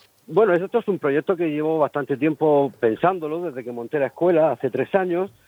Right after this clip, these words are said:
pero claro, como todo, la vida va tan rápida, pues no tenemos tiempo de sentarnos y hacer, hacer proyectos que tenemos y que se nos escapan muchas veces por, por falta de tiempo.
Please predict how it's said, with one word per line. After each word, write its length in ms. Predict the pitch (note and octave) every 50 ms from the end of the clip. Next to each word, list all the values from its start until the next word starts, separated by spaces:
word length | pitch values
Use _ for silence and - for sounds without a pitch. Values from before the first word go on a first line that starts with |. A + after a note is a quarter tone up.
| _ _ _ _ _ _
pero 240 | - E3 F3 G3+ F#3
claro, 280 | C#3+ E3+ F#3 E3 D3 A2
como 320 | B2+ B2+ B2 A#2+ A#2+ A#2+
todo, 400 | A2 D3+ D#3+ D#3+ F3 F3 F3 D3+
la 100 | C3 B2
vida 220 | B2+ C#3+ D3+ D#3+ D#3
va 160 | D#3 D#3 C#3+
tan 180 | D3 C#3+ C#3
rápida, 380 | D#3 D#3+ E3 D3+ D#3+ F3 F3+ F#3
pues 180 | D3 C#3+ C3+ C3+
no 220 | C3+ D3 D#3 C#3+
tenemos 360 | B2+ D3 C#3+ D3+ D3+ D3 B2 _
tiempo 360 | - D#3+ E3+ E3 - E3+ F3
de 120 | D#3+ C#3+ -
sentarnos 800 | A2+ A2 G#2 - D3+ D#3 D#3 D#3+ D#3+ E3 E3+ E3+ F3 E3+ D#3+ C3
y 140 | C3 C3 B2+
hacer, 560 | A#2 A2+ - - D3+ C#3+ C#3 C3+ C3+ C3 A#2+
hacer 260 | A#2 - - D3 C#3
proyectos 420 | - - C#3+ C3+ D3 D3+ - D#3 -
que 120 | - A#2+
tenemos 440 | B2+ C3+ D3 D3+ D3+ D#3+ F3+ E3+ - C3
y 40 |
que 120 | A2 A#2 -
se 100 | - A#2
nos 160 | A2 G2+ -
escapan 380 | C#3+ - - E3+ - E3+ D3 C3
muchas 280 | C#3+ C#3 - C#3+ B2+
veces 240 | B2+ C3 A#2+ D3 C#3+
por, 240 | - C3+ A#2+ G#2+ - _ _
por 160 | - G2 F2+
falta 260 | - B2 B2 - A#2 A2+
de 60 | A2
tiempo. 400 | G#2 A2+ D#3+ E3+ D#3+ - G#2 -